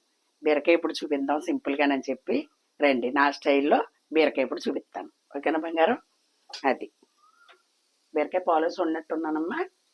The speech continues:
ఉమ్, బీరకాయ చాలా బాగుందిరా, తాజా కూరగాయ. రెండు బీరకాయలు ఇచ్చారు, సర్లే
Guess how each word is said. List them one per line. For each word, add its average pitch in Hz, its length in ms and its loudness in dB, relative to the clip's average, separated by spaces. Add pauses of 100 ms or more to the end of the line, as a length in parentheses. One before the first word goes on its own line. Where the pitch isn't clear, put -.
(140)
ఉమ్, 131 280 -2 (640)
బీరకాయ 151 340 0 (100)
చాలా 143 280 4
బాగుందిరా, 139 320 0 (100)
తాజా 139 300 0
కూరగాయ. 131 380 -2 (880)
రెండు 139 180 -4
బీరకాయలు 139 400 2
ఇచ్చారు, 120 360 -8 (600)
సర్లే 147 260 4